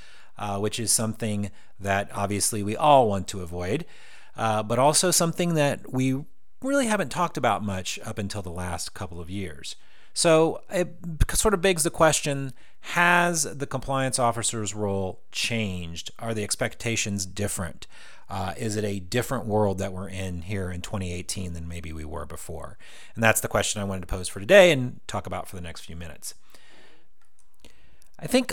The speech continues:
ultimately the answer is yes, the role is changing,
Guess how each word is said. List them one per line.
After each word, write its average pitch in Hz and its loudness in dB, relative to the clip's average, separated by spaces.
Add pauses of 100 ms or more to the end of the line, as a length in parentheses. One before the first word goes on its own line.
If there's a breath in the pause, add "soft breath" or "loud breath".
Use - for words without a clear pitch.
ultimately 170 8
the 135 4
answer 127 4
is 104 -2
yes, 87 2
the 101 -4
role 98 4
is 92 4
changing, 95 0